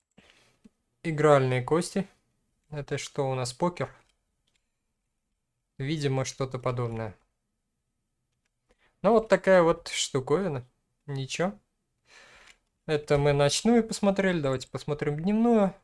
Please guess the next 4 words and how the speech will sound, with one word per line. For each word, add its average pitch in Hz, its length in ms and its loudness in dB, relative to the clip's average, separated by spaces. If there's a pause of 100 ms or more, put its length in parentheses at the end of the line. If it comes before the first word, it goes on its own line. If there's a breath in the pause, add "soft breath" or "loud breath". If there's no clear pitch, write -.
(340)
Снаружи 208 1000 4 (1200)
только 156 260 2
лишь 143 220 -2
изменения. 120 580 -2